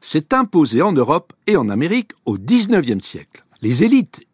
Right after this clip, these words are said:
issues des minorités qui faisaient partie des empires multiethniques, comme l'Empire ottoman, ont repris à leur compte ce modèle en mettant à profit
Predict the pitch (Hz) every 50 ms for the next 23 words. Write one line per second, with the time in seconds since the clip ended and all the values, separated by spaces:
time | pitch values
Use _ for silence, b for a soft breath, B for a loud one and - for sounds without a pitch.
0 | - 196 190 - - - - 294 269 143 101 90 113 113 101 139 202 226 226 208
1 | 180 190 185 - - 311 285 196 - - 113 - 107 87 92 104 - - 202 -
2 | - - - 277 247 202 135 113 107 107 170 151 139 - - 135 110 82 95 107
3 | 135 139 117 - - 131 165 165 - 233 247 247 208 - - - _ _ _ -
4 | 104 101 104 101 92 - - 104 101 104 - - 170 185 233 254 220 - B B
5 | B B B B B B 156 147 180 180 170 233 - - 233 240 247 240 175 131
6 | 131 - - - - 185 214 208 - - - 117 104 104 104 101 95 101 - -
7 | 185 202 202 B B B B B - 143 180 226 226 - 285 277 233 - 117 -
8 | - - 127 113 - - 156 180 196